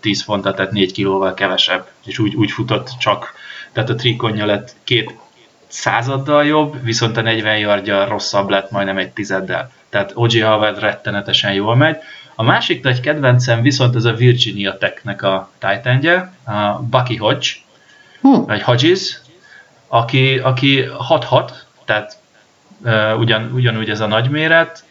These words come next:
Speaker 1: kétszázötvenhét font, ö, négy ötvenhetes negyven yardot futott, ami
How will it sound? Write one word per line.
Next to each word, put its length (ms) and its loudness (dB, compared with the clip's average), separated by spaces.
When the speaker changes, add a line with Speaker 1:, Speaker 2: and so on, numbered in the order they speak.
Speaker 1:
kétszázötvenhét 1080 0
font, 420 0
ö, 640 4
négy 320 4
ötvenhetes 600 2
negyven 360 0
yardot 380 0
futott, 480 -2
ami 420 -2